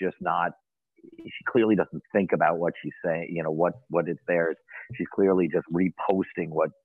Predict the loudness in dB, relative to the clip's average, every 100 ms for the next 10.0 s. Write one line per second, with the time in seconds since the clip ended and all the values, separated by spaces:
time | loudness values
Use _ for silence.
0 | _ _ -2 -2 0 2 0 -4 -10 -10
1 | _ _ _ _ -12 -4 0 2 2 0
2 | -6 -6 -12 -12 -10 -8 -8 -8 -10 -12
3 | -16 -14 -4 2 4 4 0 0 -2 -2
4 | 0 2 2 0 0 -2 -6 -12 -20 -6
5 | 0 2 2 2 2 2 2 0 -2 -2
6 | -4 -8 -10 -12 -8 -6 -2 0 0 -2
7 | -6 -6 -6 -10 -8 -8 -10 -10 -20 -20
8 | _ -20 _ _ _ -20 -16 -10 -4 -2
9 | 0 0 0 -4 -2 -8 -6 -10 -10